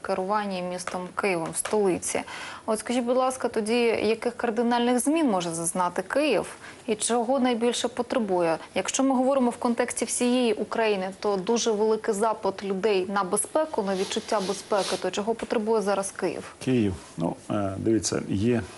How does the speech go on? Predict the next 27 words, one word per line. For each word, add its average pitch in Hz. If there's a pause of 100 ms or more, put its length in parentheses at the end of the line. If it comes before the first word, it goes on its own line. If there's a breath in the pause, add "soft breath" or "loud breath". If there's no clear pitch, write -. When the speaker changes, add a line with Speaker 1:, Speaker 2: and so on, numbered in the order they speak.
(100)
Speaker 2:
треба 113
прийняти 113
певні 110
законодавчі 113
рішення, 110 (300)
в -
першу 104
чергу 101 (560 loud breath)
про 120
об'єднання 104
посад. 120 (480)
Я 107
все-таки 107
думаю, 107
що 110
ми 110
повинні 107
переходити 101
до 104
виконавчих 101
органів, 127
про 110 (160)
те, 120
що -
дуже 101
багато 104
говориться. 101